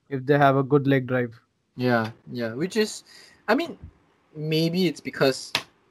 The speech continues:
Speaker 2: common knowledge or, you know, whatever you see on YouTube or, you know, those people that, that do bodybuilding, right? Because they want to maximum, uh, they want to maximize, you know, loading of the muscles and whatever. So, so,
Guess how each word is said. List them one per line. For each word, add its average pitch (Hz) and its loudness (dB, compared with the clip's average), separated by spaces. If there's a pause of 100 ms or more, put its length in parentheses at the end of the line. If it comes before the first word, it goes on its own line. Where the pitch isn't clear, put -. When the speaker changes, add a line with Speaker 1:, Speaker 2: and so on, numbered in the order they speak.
(420)
Speaker 2:
common 143 0 (160)
knowledge 120 -2
or, 107 6
you 107 2
know, 110 2
whatever 117 6
you 113 6
see 107 -2
on 101 0
YouTube 110 4
or, 95 -2 (720)
you 104 4
know, 110 10
those 120 6 (180)
people 127 8
that, 110 4
that 110 -2
do 120 6
bodybuilding, 104 0
right? 87 -4
Because 131 6
they 131 8
want 117 4
to 110 2
maximum, 113 2 (180)
uh, 104 2
they 120 4
want 131 8
to 113 0
maximize, 117 -2
you 110 -4
know, 107 0
loading 113 2
of 107 -4
the 110 -8
muscles 101 0
and 98 -4
whatever. 107 -4 (380)
So, 180 6
so, 135 6